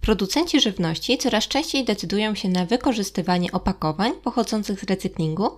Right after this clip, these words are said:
oraz chętnie deklarują ten fakt na etykiecie. Jednak co tak naprawdę oznacza znak przydatności opakowania do recyklingu? Czym różni się znak przydatności opakowania do recyklingu w postaci zaokrąglonej strzałki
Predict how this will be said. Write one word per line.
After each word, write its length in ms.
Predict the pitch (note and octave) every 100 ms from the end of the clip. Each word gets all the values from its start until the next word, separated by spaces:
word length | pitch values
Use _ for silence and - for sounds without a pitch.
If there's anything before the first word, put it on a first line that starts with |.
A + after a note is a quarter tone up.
| -
oraz 300 | - F#4+ E4
chętnie 500 | - B3 C4 - G#3
deklarują 540 | G3+ - F#3+ F#3+ F3+
ten 160 | E3+ E3
fakt 280 | F#3 F3+ -
na 80 |
etykiecie. 580 | - F3+ F3+ F3 - - - - - - - -
Jednak 400 | G#3 A3 A3+ A3
co 140 | - -
tak 220 | F#4+ F#4+
naprawdę 460 | E4 D4+ C#4+ B3
oznacza 540 | - B3+ C4 B3+ - E3+
znak 300 | F#3 F3+ F3
przydatności 800 | - - F#3 F#3+ G#3 G#3+ - G3
opakowania 640 | - F#3+ - F3+ G3+ G#3
do 140 | F#3
recyklingu? 760 | F#3 F#3 G3 F#3+ F#3 E3 E3 D#3+ - - - -
Czym 220 | - A3 A3
różni 420 | A3 B3+ B3+ G3
się 180 | G3+ F#3+
znak 280 | A3 A3
przydatności 680 | - G3 G3 G3 A3 - -
opakowania 680 | - - F#3+ F#3+ G3+ G3+ F#3+
do 200 | E3 F#3+
recyklingu 680 | G3 - - G3 G3 F#3+ F#3
w 100 | -
postaci 420 | F#3+ G#3 G3 G3
zaokrąglonej 680 | G3+ G3+ G#3 G3 G3 G3 F#3+
strzałki 680 | - - F3 E3+ - G3+